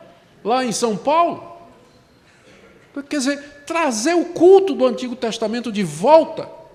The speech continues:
guardar dias, guardar datas do calendário judaico, não é como se isso fosse parte da, da, da igreja cristã, trazendo isso que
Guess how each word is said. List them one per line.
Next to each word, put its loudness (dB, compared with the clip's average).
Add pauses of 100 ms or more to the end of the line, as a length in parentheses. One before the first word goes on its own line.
(340)
guardar 0
dias, -2 (180)
guardar 2 (160)
datas 0
do 0
calendário 0
judaico, -2 (340)
não -6
é -4
como -6
se -8
isso -8
fosse -6
parte -4
da, -2
da, -2
da -4
igreja -6
cristã, -6 (380)
trazendo -2
isso -2
que -6